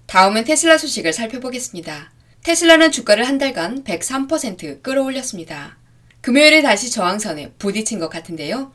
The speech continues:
최근 상승 주요 요인 세 가지를 살펴보겠습니다. 첫째는 일론의 마스터 플랜이죠. 일론이 다음 달에 마스터 플랜의 세 번째 버전을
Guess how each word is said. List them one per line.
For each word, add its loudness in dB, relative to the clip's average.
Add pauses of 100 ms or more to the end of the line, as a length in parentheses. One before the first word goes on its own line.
(120)
최근 2
상승 0
주요 -2
요인 -4
세 -2
가지를 -4
살펴보겠습니다. -10 (240)
첫째는 4
일론의 0
마스터 -6
플랜이죠. -6 (420)
일론이 6
다음 0
달에 0
마스터 0
플랜의 -4
세 -2
번째 -4
버전을 -4